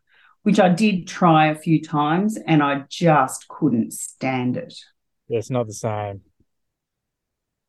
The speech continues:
Speaker 1: Oh,
Speaker 2: There'd be,
Speaker 1: no.
Speaker 2: there's no get, there's no get up and go, take the bridle and have a bit of adrenaline in there.
Speaker 1: No, no, no.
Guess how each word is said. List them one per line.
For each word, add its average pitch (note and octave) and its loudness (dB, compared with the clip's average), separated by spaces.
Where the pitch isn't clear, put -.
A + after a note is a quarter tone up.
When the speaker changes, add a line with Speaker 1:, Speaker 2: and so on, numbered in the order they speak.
Speaker 1:
Oh, B3+ 8
Speaker 2:
There'd G3 6
be, - -2
Speaker 1:
no. D#3 6
Speaker 2:
there's B2+ 2
no C#3 6
get, C3 2
there's B2 -2
no C3 2
get C3 4
up B2 2
and B2 -4
go, B2 4
take A#2+ -4
the B2 -10
bridle A#2+ 4
and A#2 -2
have B2 -4
a A#2 -12
bit A#2 -4
of A#2 -4
adrenaline A#2+ -2
in A#2 -6
there. A#2 -4
Speaker 1:
No, F#3 6
no, D3+ 2
no. B2+ -2